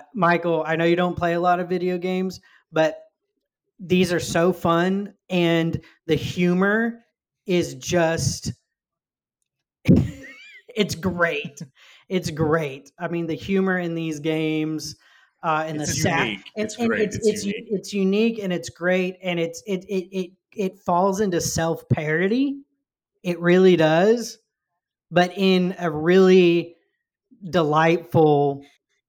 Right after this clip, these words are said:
Speaker 1: in a really delightful amusing way, in my opinion. So, um, I'm looking forward to it.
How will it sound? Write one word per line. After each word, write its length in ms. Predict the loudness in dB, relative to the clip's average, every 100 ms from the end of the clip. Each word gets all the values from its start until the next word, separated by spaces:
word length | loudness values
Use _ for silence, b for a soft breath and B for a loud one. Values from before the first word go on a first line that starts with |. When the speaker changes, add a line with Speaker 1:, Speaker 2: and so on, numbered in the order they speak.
| _ _ _ -2
Speaker 1:
in 140 | 2
a 60 | 2
really 320 | 6 8 8
delightful 880 | 4 2 2 0 0 -2 0 -4 -12 _ _
amusing 480 | -2 0 0 -2 -4
way, 360 | -4 -4 -6 -12 _
in 80 | -16
my 220 | -12 -10
opinion. 500 | -10 -14 -16 -16 -16
So, 260 | -8 -6 -6 -10 b b -18 -6
um, 460 | -2 0 -2 -6 -12 _
I'm 160 | -4 -2
looking 300 | -2 -4 -8
forward 340 | -6 -6 -8
to 140 | -8 -8
it. 240 | -8 -10